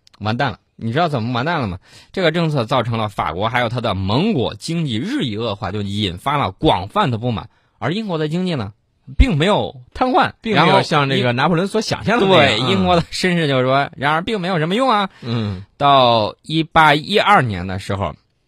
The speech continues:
Speaker 1: 为了保证这个封锁政策上非常重要的一环，谁？俄罗斯。
Speaker 2: 嗯。
Speaker 1: 俄罗斯其实是最早是法俄结盟的。
Speaker 2: 嗯。
Speaker 1: 那么法国为了执行这个政策，俄罗斯说：“我不行啊，我经济不，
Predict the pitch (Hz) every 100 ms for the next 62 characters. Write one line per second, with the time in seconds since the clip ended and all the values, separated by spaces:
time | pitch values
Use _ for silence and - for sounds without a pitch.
0 | _ _ - 190 214 139 110 101 - 113
1 | 92 127 131 117 110 107 - 208 165 120
2 | 135 120 92 - 254 - 151 202 170 117
3 | 101 90 87 90 - 95 160 _ _ -
4 | 92 101 98 98 - 101 - 117 104 87
5 | 82 - 113 196 240 226 - 220 214 -
6 | 190 202 190 120 80 _ - 185 80 113
7 | 165 131 98 82 143 202 127 92 80 78
8 | 143 127 104 90 82 - 220 240 202 135
9 | 127 151 107 143 180 196 151 107 127 139
10 | 151 160 110 87 107 180 123 113 - -
11 | - 165 202 220 202 - 226 208 165 151
12 | 113 107 196 240 160 156 143 110 120 208
13 | 233 202 208 170